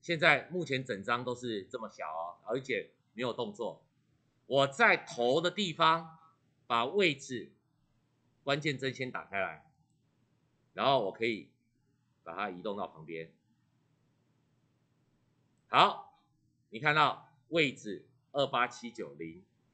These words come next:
那等一下我也希望它会旋转，所以我也把旋转的关键帧打开来。所以两个关键帧打开来了哦。然后移到最后一个影格，我希望位置能够移到最左边，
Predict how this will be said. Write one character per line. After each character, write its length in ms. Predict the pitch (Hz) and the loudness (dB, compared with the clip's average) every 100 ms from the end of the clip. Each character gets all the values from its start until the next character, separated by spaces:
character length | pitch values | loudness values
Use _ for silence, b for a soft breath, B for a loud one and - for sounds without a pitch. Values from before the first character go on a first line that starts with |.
| _ _ - | _ _ 2
那 120 | 277 | 4
等 200 | 214 175 | 4 2
一 60 | |
下 200 | 208 269 | 6 6
我 300 | 185 135 123 | 6 4 2
也 180 | 135 127 | 2 0
希 220 | - 170 | -2 0
望 220 | 202 170 143 | 2 2 2
它 180 | 165 | 2
会 180 | 165 160 | 2 -4
旋 300 | 131 107 113 | -8 -10 -10
转， 240 | 127 98 - _ _ _ _ | -8 -10 -10 _ _ _ _
所 200 | 139 175 | 2 4
以 80 | 170 | 4
我 160 | 165 | 4
也 80 | 196 | 4
把 180 | 143 123 | 2 -2
旋 260 | - 123 | -4 -6
转 140 | 131 95 | -6 -8
的 80 | 95 | -4
关 220 | 113 110 | -4 -4
键 200 | 117 98 | -8 -8
帧 180 | 98 101 | -10 -12
打 140 | 80 | -14
开 140 | - | -14
来。 180 | 82 71 _ _ _ _ | -16 -16 _ _ _ _
所 160 | 175 220 | 2 4
以 60 | |
两 160 | 170 139 | 6 2
个 80 | 139 | 2
关 200 | 175 180 | -2 0
键 180 | 185 | -2
帧 140 | 165 165 | -2 0
打 120 | 127 | 0
开 100 | 139 | 4
来 220 | 139 135 | 6 8
了 80 | 131 | 6
哦。 240 | 135 151 - - _ _ _ _ _ _ _ | 4 2 -4 -18 _ _ _ _ _ _ _
然 320 | 123 170 247 | 6 8 8
后 460 | 277 294 180 - - _ _ _ | 8 6 6 2 -14 _ _ _
移 280 | 160 190 220 | -6 -4 -4
到 440 | - 254 208 156 | 6 8 8 6
最 300 | 127 208 185 | 2 0 2
后 180 | 175 175 | 4 2
一 120 | 160 | 0
个 140 | 156 143 | -2 -4
影 340 | 120 107 104 - | -4 -8 -8 -4
格， 540 | 101 101 110 131 - _ _ _ _ _ _ _ _ _ _ _ _ _ _ _ | -2 2 0 0 -8 _ _ _ _ _ _ _ _ _ _ _ _ _ _ _
我 120 | 110 120 | -2 -2
希 240 | - 202 | 0 2
望 300 | 202 180 190 | 4 4 4
位 260 | 220 165 - | 4 4 0
置 300 | - 120 104 | -8 -8 -6
能 160 | 117 | -4
够 160 | 151 123 | -2 -2
移 100 | 110 | -2
到 140 | 131 | -4
最 160 | - 123 | -4 -10
左 200 | - - | -12 -16
边， 260 | 101 101 | -10 -10